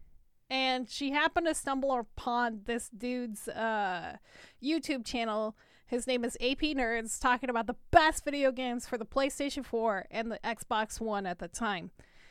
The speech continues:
And he gave an insanely high praise for The Last of Us two. And that was it.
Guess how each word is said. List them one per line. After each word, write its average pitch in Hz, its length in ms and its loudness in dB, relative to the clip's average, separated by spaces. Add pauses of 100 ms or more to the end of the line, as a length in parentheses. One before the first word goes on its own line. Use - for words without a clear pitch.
(260)
And 240 160 -2
he 269 160 -2
gave 285 400 -2
an 247 140 -6
insanely 277 600 0
high 247 220 0
praise 220 600 0
for 262 160 0
The 240 120 0
Last 214 380 0
of 214 100 -6
Us 214 220 -2
two. 190 320 -4 (1200)
And 254 160 2
that 254 200 4
was 269 200 4
it. - 160 -2